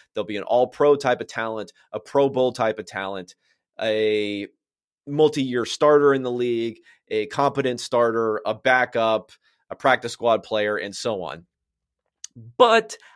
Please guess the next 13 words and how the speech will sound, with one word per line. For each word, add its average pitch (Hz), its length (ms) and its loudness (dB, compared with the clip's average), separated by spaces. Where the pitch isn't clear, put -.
I 233 100 2
think 233 300 -6
that 135 260 0
is 113 100 -6
a 117 60 -2
bit 113 240 -4
phony - 480 -8
to 139 100 -4
say - 320 -6
for 139 180 0
a 120 40 -2
big 110 220 -2
board 85 260 -12